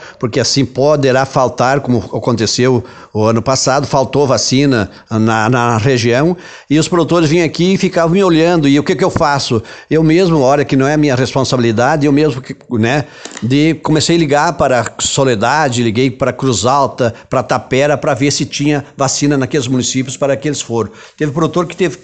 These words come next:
teve que ir lá em Soledade comprar, por quê? Porque pa-, deixou pro último dia e você sabe, né? Tudo que ficar pro último dia poderá ocorrer que na hora não tenha mais aqui na Cotriel e aí o produtor vai ter que se deslocar em outros municípios. A gente não quer. Portanto,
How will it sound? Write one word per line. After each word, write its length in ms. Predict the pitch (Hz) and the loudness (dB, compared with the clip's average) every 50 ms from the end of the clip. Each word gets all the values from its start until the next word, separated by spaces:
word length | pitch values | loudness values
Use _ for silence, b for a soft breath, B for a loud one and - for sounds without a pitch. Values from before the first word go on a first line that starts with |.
| - _ _ - | -20 _ _ -4
teve 240 | 175 170 151 165 | -2 -2 -2 -2
que 140 | 165 170 180 | -4 -4 -2
ir 20 | 156 | 0
lá 140 | 156 185 | 0 0
em 20 | 185 | 0
Soledade 460 | - - 190 180 160 156 156 165 151 | -2 -2 -2 0 0 0 0 0 -2
comprar, 580 | - 170 151 123 - - 151 170 190 190 B B B B B B B B _ | -2 -2 -2 0 0 0 0 0 -2 -4 B B B B B B B B _
por 140 | - 185 175 | -2 -2 -2
quê? 220 | 175 170 156 143 | 0 0 0 0
Porque 260 | - - 160 - 202 190 | 0 -2 -4 -6 -8 -6
pa-, 300 | - - 214 - - - | -4 -4 -6 -6 -4 -2
deixou 320 | 233 233 226 - - 226 | -2 -2 0 0 0 -2
pro 160 | 214 220 190 175 | 0 0 0 0
último 260 | 170 175 170 165 156 | 0 0 -2 -2 -2
dia 400 | 143 123 143 185 220 240 240 277 | -2 -2 -2 -2 0 0 0 -2
e 60 | 233 | -4
você 320 | - - 220 202 - 226 | -4 -4 -4 -2 -2 -2
sabe, 380 | - - - 180 151 139 120 110 | -2 0 0 0 2 2 0 0
né? 220 | 107 104 98 92 B B B B B B B _ _ | 0 -2 -2 -4 B B B B B B B _ _
Tudo 180 | - 220 214 - | -4 -4 -2 -2
que 60 | - | -4
ficar 300 | - 165 - 165 156 165 | -6 -4 -2 0 0 0
pro 180 | 160 - 147 151 | 0 0 0 0
último 320 | 165 151 156 160 143 131 | 0 0 0 -2 -2 -2
dia 220 | 110 104 139 170 | 0 0 -2 -2
poderá 580 | 170 - - 165 160 156 139 131 139 156 170 180 | -2 -2 -2 0 0 2 2 2 2 2 2 0
ocorrer 520 | 175 180 185 156 135 139 143 147 165 170 | 0 0 -2 0 0 2 2 2 0 -2
que 340 | 170 - 202 214 240 247 B B B B - | -4 -4 -4 -4 -4 -6 B B B B -4
na 160 | 208 202 175 | 0 0 2
hora 320 | 139 131 139 147 160 185 | 2 2 2 2 2 0
não 240 | 208 180 151 165 180 | 0 0 0 0 -2
tenha 300 | - - 160 156 160 160 | -2 -2 0 0 2 2
mais 280 | 139 131 131 139 143 127 | 2 2 2 2 0 0
aqui 480 | 117 - - 120 123 131 123 - - - | -2 -4 -2 -2 0 0 -2 -4 -8 -8
na 120 | 104 110 104 | -8 -6 -4
Cotriel 540 | - 135 131 165 151 139 139 147 190 233 | -4 -6 -4 -2 0 0 2 2 2 0
e 100 | 247 226 | 0 0
aí 200 | 214 196 135 143 | 0 2 2 2
o 40 | 175 | 0
produtor 320 | 165 220 208 131 147 147 143 | 0 -2 -2 -2 -2 -2 -2
vai 120 | 156 139 | -2 -2
ter 120 | 123 131 | -2 -4
que 120 | 131 - - | -4 -4 -6
se 320 | - - - - - 190 | -8 -6 -6 -8 -8 -8
deslocar 360 | 170 170 196 170 131 147 156 | -6 -4 -4 -2 -2 0 0
em 80 | 170 180 | 0 0
outros 180 | 185 180 - 202 | -2 -2 -2 -2
municípios. 460 | 208 220 185 - 185 190 135 143 117 | -2 -2 -2 -2 -4 -4 -2 -2 -2
A 40 | 110 | -2
gente 180 | 120 113 131 | -4 -4 -4
não 140 | 151 165 170 | -2 -2 -2
quer. 200 | 170 160 143 113 | -2 -2 -2 -2
Portanto, 540 | - - 113 90 - 139 151 160 156 - b | -2 -4 -6 -4 -2 -2 -4 -4 -4 -8 b